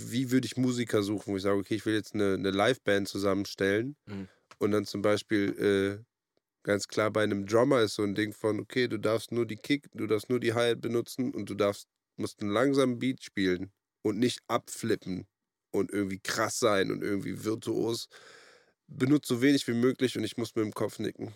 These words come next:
Speaker 2: Aber
Speaker 1: Ja.
Speaker 2: sei on point, so, ne? Genau.
Speaker 1: Und
Speaker 2: Boun-, Bounce sei on point, aber sei nicht kompliziert.
Speaker 1: Ja, genau. Und du
Speaker 2: Mhm.
Speaker 1: musst mich, äh, so im Gedanken von Hip-Hop-Drums,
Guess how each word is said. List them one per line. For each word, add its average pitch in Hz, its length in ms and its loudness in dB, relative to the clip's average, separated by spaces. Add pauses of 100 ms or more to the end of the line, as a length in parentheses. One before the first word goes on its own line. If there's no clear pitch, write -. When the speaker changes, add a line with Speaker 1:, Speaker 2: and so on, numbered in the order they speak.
(120)
Speaker 2:
Aber 113 160 -4
Speaker 1:
Ja. 107 40 2
Speaker 2:
sei 104 200 2
on 98 120 -4
point, 95 320 -2
so, - 200 -16
ne? 120 260 -4
Genau. 98 200 -6
Speaker 1:
Und 87 100 -10
Speaker 2:
Boun-, 117 360 4
Bounce 143 360 6
sei 123 180 4
on 104 140 0
point, 131 360 2
aber 104 160 0
sei 101 140 -2
nicht 98 140 -8
kompliziert. - 640 -10 (260)
Speaker 1:
Ja, 127 260 4
genau. 131 360 4
Und 117 100 -8
du 123 60 2
Speaker 2:
Mhm. 131 60 4
Speaker 1:
musst 143 160 2
mich, 131 280 0
äh, 95 600 -6
so 110 300 2
im 101 220 -2
Gedanken 107 400 0
von 101 260 -2
Hip-Hop-Drums, 95 800 -2